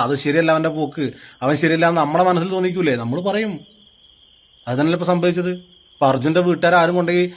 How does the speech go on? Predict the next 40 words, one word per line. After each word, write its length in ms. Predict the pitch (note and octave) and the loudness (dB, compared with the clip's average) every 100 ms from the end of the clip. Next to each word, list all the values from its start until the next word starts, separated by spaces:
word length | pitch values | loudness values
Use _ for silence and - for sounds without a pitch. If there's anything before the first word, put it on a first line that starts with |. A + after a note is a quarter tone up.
| - - | -14 -6
ഭീഷണിപ്പെടുത്തി 520 | C#3 D3 C#3+ E3+ F3 | 0 0 2 -2 0
തോക്കിന്റെ 300 | E3+ C#3 E3 | 0 0 0
മുമ്പിൽ 180 | F3 E3+ | 0 0
നിർത്തി 160 | F3 F3+ | -2 -2
പറയിപ്പിച്ചല്ലോ. 680 | F3+ F3 E3+ F#3+ E3+ D#3+ C3 | 0 0 0 -2 0 0 0
അവന്റെ 260 | G#2+ C3 D#3 | -2 0 0
അനുഭവം, 480 | C#3+ C#3 D#3 C3+ G#2+ - - | 0 0 2 0 -4 -12 -4
അവന്റെ 180 | C3+ D3 | 0 2
അനിയൻ 180 | D3 D3 | 2 0
ചെക്കൻ 200 | D#3 D#3 | 0 0
മെസ്സേജ് 260 | C3 D3+ | 0 2
അയച്ചുകൊണ്ടിരിക്കുകയാണ്, 680 | D#3+ E3 D#3+ D#3+ D#3+ C3 A2+ | 0 0 -4 -2 0 0 -2
"മനാഫ് 300 | A#2 C#3+ D3+ D3+ - | 0 0 0 -4 -2
ചെയ്യല്ലേ, 400 | D#3 D#3+ D3 A#2 - - - | 0 2 2 -2 -8 -20 -10
ഇത് 100 | C#3+ | -4
ഞ-, 260 | C#3+ D#3 D3 | 0 0 0
വിട്, 220 | D3 D3 E3 | 0 2 2
വെറുതെ 460 | C#3+ C#3 D3 E3 | 2 0 0 0
കുടുംബത്തെ 420 | F3+ C3+ D3 E3 | 0 0 -2 0
വെറുതെ 240 | D#3+ D3+ E3 | 2 2 2
വിട്, 260 | E3 D3 | 2 2
ദയവ് 220 | C3 D3 D#3+ | 2 0 0
ചെയ്തിട്ട് 320 | E3 D#3 D#3+ | -2 -2 -2
ഇങ്ങനെ 180 | D#3+ D#3 | -2 0
ഇന്റർവ്യൂ 300 | D3 D3+ E3 | -2 0 -2
കൊടുത്തിട്ട് 360 | D3 C#3+ D#3 D#3+ - - | -2 -4 -4 -6 -8 -12
ഈ 40 | C#3 | -6
കുടുംബത്തെ 360 | C#3 C#3+ D#3 | -2 0 2
വലിച്ചഴക്കല്ലേ, 580 | D#3+ D3 E3 D#3+ D3+ D3+ | 2 2 2 2 2 2
അർജുന്റെ 240 | C3 D3+ D#3 | 0 -2 -2
പേര് 200 | D#3 D#3 | 0 0
വലിച്ചഴക്കല്ലേ, 540 | D3 C3 D#3+ D3+ D3 | 0 0 -2 0 -2
ഞങ്ങൾക്ക് 220 | C#3+ C#3 | -2 -2
താല്പര്യമില്ല, 480 | C3+ D3 D#3 E3+ E3 | -2 0 0 -2 0
ദയവ് 280 | C#3 D3 D#3 | 0 0 0
ചെയ്ത് 220 | E3 E3 | -2 -2
വിട്" 160 | D#3+ D#3+ | -2 0
എന്ന് 140 | E3 | 0
പറഞ്ഞാൽ 280 | D#3+ D#3 D#3+ | 0 0 -2
ഇവൻ 200 | C3+ | -2